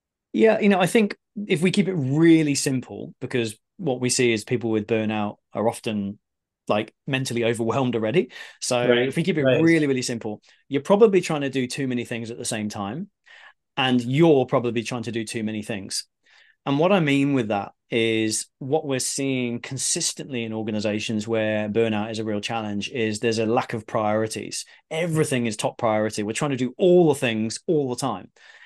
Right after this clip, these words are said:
Speaker 1: And we know from research that one to three things is about as much as any of us can do.
Speaker 2: Right.
Speaker 1: Multitasking is a myth.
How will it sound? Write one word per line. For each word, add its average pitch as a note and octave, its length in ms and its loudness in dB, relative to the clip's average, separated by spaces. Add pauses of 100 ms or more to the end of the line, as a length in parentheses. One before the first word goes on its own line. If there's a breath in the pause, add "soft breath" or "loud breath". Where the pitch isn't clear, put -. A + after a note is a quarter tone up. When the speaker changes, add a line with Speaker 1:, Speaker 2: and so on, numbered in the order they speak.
(160 loud breath)
Speaker 1:
And C3+ 360 -2
we E3+ 280 0
know B2 340 -2 (260 loud breath)
from C#3 260 -4
research B2 440 -4
that C3+ 180 -4 (140)
one D#3 340 2
to D3 100 -2
three D#3+ 360 -2
things A2+ 600 -8 (280 soft breath)
is D3 120 2
about C#3+ 200 2
as B2 80 -2
much C3+ 200 -4
as B2 80 -6
any B2 140 -2
of A2 80 -6
us A2 100 -4
can A2+ 140 -8
do. G#2 220 -4 (600)
Speaker 2:
Right. - 180 -8
Speaker 1:
Multitasking C#3 720 0
is G2+ 80 -4
a G2+ 60 -6
myth. B2 360 -6